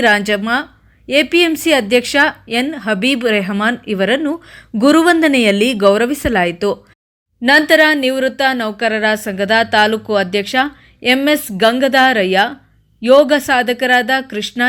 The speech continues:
ಎಸ್ ಪೋಳ, ಡೆಕೋರೇಟರ್ ರಾಘು ಮತ್ತು ನಾಗರಾಜ ಮತ್ತು ಸಚ್ಚಿದಾನಂದ ಹಿರೇಮಠ, ಗೋಪಿ ಮತ್ತು ಬಸವರಾಜ ಮತ್ತು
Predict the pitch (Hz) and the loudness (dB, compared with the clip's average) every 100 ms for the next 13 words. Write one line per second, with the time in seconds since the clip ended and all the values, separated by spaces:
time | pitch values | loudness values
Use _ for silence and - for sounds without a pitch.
0 | - 220 214 - 196 190 196 262 277 _ | -2 -6 -8 -8 -4 0 2 0 -6 _
1 | _ _ _ _ 185 233 254 311 302 277 | _ _ _ _ 0 2 2 0 2 2
2 | 254 269 254 214 185 185 226 302 _ _ | 2 0 2 2 0 -2 -6 -8 _ _
3 | _ 240 277 277 285 262 214 196 190 190 | _ -4 -4 -4 -6 -2 0 0 2 2
4 | 185 226 247 285 _ _ - 277 285 214 | 0 0 -2 -2 _ _ -8 -4 -4 -4
5 | 208 - 247 - 285 285 277 226 202 220 | -4 -2 -4 -2 0 2 2 -2 0 0
6 | 226 208 190 185 185 185 226 294 - _ | 2 0 -2 -2 -4 -2 -2 -2 -8 _
7 | - 180 208 196 226 269 320 _ _ 240 | -12 -2 0 0 -2 -6 -6 _ _ -4
8 | 262 269 277 214 214 240 247 247 240 262 | -2 -2 -2 0 -2 0 2 2 2 0
9 | 285 302 _ _ _ 240 294 - | -2 -4 _ _ _ -6 -6 -4